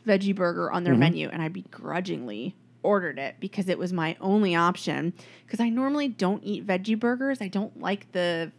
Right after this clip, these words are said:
Speaker 2: Well,
Speaker 1: soy,
Speaker 2: a
Speaker 1: whatever
Speaker 2: lot,
Speaker 1: that
Speaker 2: yeah.
Speaker 1: taste is.
Speaker 2: And a lot of times they're the pre-made ones.
Speaker 1: That are like cardboard.
Speaker 2: Yeah, like, "Oh, hey, we bought these."
Speaker 1: So I begrudgingly ordered it.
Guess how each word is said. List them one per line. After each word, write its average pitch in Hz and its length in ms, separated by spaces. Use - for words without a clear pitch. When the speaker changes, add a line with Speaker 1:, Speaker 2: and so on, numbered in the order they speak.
Speaker 2:
Well, 123 160
Speaker 1:
soy, 214 300
Speaker 2:
a 208 360
Speaker 1:
whatever 185 260
Speaker 2:
lot, 226 100
Speaker 1:
that 202 100
Speaker 2:
yeah. 127 180
Speaker 1:
taste 208 300
is. 190 440
Speaker 2:
And 156 80
a 143 40
lot 185 160
of 202 80
times 135 340
they're 131 160
the 117 140
pre-made 131 560
ones. 101 460
Speaker 1:
That 202 120
are 220 100
like 226 180
cardboard. 220 680
Speaker 2:
Yeah, 117 260
like, 123 180
"Oh, 143 180
hey, 131 140
we 117 140
bought 120 260
these." 208 140
Speaker 1:
So 233 60
I 226 140
begrudgingly 247 720
ordered 170 380
it. 170 260